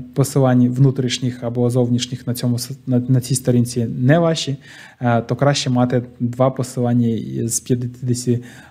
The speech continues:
п'ятдесяти однієї, е, п'ятдесят одного посилання. Тобто два з п'ятдесяти одного краще, ніж один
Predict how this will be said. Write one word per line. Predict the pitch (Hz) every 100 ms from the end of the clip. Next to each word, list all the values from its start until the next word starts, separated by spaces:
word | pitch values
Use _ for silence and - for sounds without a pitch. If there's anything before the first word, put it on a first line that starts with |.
| _
п'ятдесяти | - 131 143 127 - 120 123 123
однієї, | 139 131 151 135 131 135 131 127 117 110 110 - - -
е, | 120 113 113 113 113 113 117 131 131 151 135 131 -
п'ятдесят | 139 135 135 139 - 135
одного | 131 110
посилання. | - - - 107 104 107 -
Тобто | - - 123 - _ - - - - -
два | 127 143
з | 139
п'ятдесяти | 135 139 123 - 135
одного | 131 147 180
краще, | 131 123 -
ніж | 123 120
один | 120 127 131 123